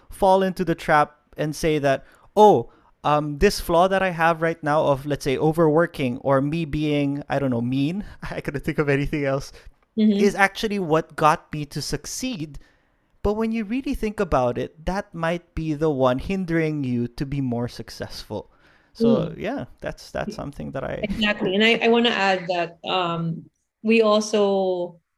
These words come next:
Speaker 2: can rationalize that in our mind.
Speaker 1: Mm.
Speaker 2: It's very dangerous also to go that path because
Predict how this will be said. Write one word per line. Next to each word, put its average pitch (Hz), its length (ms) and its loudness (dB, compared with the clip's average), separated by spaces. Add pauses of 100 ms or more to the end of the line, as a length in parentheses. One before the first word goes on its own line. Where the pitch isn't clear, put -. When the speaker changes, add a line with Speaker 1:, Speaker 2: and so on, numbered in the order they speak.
(640)
Speaker 2:
can 220 160 2
rationalize 208 760 0
that 247 340 0
in 202 120 -6
our 196 80 -4
mind. 196 420 -4
Speaker 1:
Mm. - 60 -6
Speaker 2:
It's 190 220 -4
very 214 200 0
dangerous 190 440 -2
also 180 260 -6
to 185 120 -12
go 180 160 -4
that 165 260 -6
path 170 360 -6
because 202 420 0